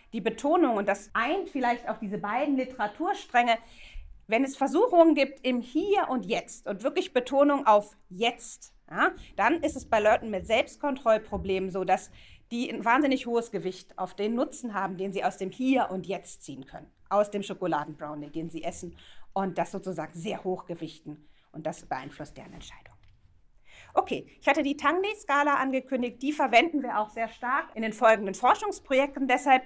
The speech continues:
sehen Sie sie einfach mal hier. Und wenn Sie wollen, können Sie ein bisschen mitdenken. Dann kriegen Sie vielleicht ein Gefühl dafür, ja, wie würden Sie abschneiden auf dieser Skala und worum geht's eigentlich hier? Ja, wie messen wir Selbstkontrolle? Eingeleitet würde das Ganze mit der, der Aussage, "Bitte kreuzen Sie an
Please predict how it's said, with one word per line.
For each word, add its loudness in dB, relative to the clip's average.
sehen 4
Sie 0
sie -2
einfach -6
mal -12
hier. -14
Und -6
wenn 4
Sie -2
wollen, 4
können 0
Sie 0
ein -2
bisschen -6
mitdenken. -8
Dann -6
kriegen -2
Sie -6
vielleicht -2
ein -6
Gefühl 6
dafür, 4
ja, 4
wie -4
würden -2
Sie 2
abschneiden 2
auf 4
dieser 0
Skala 4
und 2
worum 4
geht's -6
eigentlich -12
hier? -20
Ja, 0
wie -4
messen -4
wir -4
Selbstkontrolle? -12
Eingeleitet 6
würde 2
das 0
Ganze 2
mit 0
der, 4
der 6
Aussage, 0
"Bitte 0
kreuzen 0
Sie -6
an 4